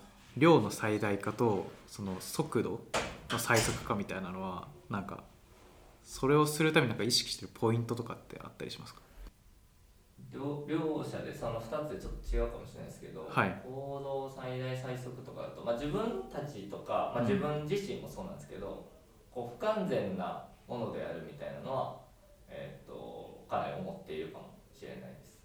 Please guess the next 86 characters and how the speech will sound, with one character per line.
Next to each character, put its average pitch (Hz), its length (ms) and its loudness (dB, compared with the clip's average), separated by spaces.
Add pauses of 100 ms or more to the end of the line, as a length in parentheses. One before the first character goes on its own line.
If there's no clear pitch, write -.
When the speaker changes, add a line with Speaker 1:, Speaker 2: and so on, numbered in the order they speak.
Speaker 1:
う 135 60 2
ん。 123 160 4
Speaker 2:
不 120 40 2
完 117 280 4
全 - 220 -2
と - 80 -12
か、 - 360 -6 (100)
う - 40 -14
ん、 113 260 -10
明 127 160 -2
確 123 120 -4
に 123 60 -4
足 127 160 -4
り 123 60 -6
て - 60 -2
な - 140 2
い - 20 -2
と - 60 -4
こ - 140 -10
ば - 180 -4
っ - 40 -8
か - 80 -4
り - 60 -4
で、 - 100 -6
ま 117 120 -2
あ、 - 20 -2
実 139 100 0
際 190 140 0
そ 180 160 2
う 156 40 6
だ 147 80 2
と - 80 0
思 - 120 0
う - 40 -2
ん - 20 -2
で - 60 -4
す - 60 -8
け - 80 -6
ど、 - 120 2
Speaker 1:
は 127 160 4
い。 95 60 0 (280)
Speaker 2:
で - 80 -2
あ 113 140 2
る 156 220 -2
っ - 40 -12
て 127 60 -4
い 127 100 -2
う - 20 -4
の 180 100 0
は - 260 0
す 98 80 -10
ご 92 60 -10
く - 80 -12
意 87 60 -10
識 - 200 -16
し - 80 -18
て 104 80 -14
る - 40 -12
し、 - 140 -14
だ - 80 -2
か - 100 0
ら - 100 2
フ - 100 -4
ィ 196 180 2
ー 196 40 -2
ド 202 120 0
バ 196 100 4
ッ 202 100 0 (280)
ク 104 180 -4
を 95 360 -4 (260)
も 110 160 0
ら 107 400 0
え 107 80 -4
る 98 200 -4 (100)
機 117 160 -4
会 - 420 -6
と - 60 -12
か - 140 -12
っ - 160 -14
て - 160 -12
め 98 180 -6
ち - 80 -2
ゃ 117 40 0
め 120 140 0
ち 117 100 -2
ゃ 117 280 2